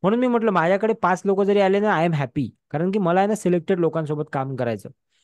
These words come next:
प्रत्येकासोबत काम नाही करायचं. ज्याचा माइंडसेट आहे, त्याच्यासोबतच काम करायचं. आता रुपाली मॅडम already बिझनेसमध्ये आहे, त्यांना माहित आहे बिझनेस काय आहे.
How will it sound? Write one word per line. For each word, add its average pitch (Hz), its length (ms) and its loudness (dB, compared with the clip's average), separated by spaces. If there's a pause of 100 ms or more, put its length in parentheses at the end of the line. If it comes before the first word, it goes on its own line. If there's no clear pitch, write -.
(140)
प्रत्येकासोबत 165 640 -2
काम 151 160 -2
नाही 151 160 -4
करायचं. 113 340 -6 (1160)
ज्याचा 143 220 -2
माइंडसेट 170 440 -2
आहे, 139 300 -2 (1160)
त्याच्यासोबतच 156 500 -2
काम 135 240 -4
करायचं. 113 280 -2
आता 120 140 -2
रुपाली 151 320 0
मॅडम 170 300 0
already 156 240 -2
बिझनेसमध्ये 147 480 -4
आहे, 131 60 -2
त्यांना 147 240 -4
माहित 147 220 -2
आहे 165 80 0
बिझनेस 143 340 -6
काय 110 160 -4
आहे. 95 100 -10